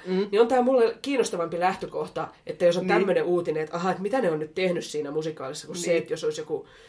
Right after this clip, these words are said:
Speaker 2: taiteilijan semmonen ylistävä siunaus,
Speaker 1: Joo.
Speaker 2: että onpa tehty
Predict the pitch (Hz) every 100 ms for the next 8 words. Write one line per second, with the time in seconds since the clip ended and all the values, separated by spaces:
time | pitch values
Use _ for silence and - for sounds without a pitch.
0 | - _ - 175 175 156 160 156 - -
1 | 165 156 180 175 156 160 156 - 160 160
2 | 160 - 185 196 185 170 175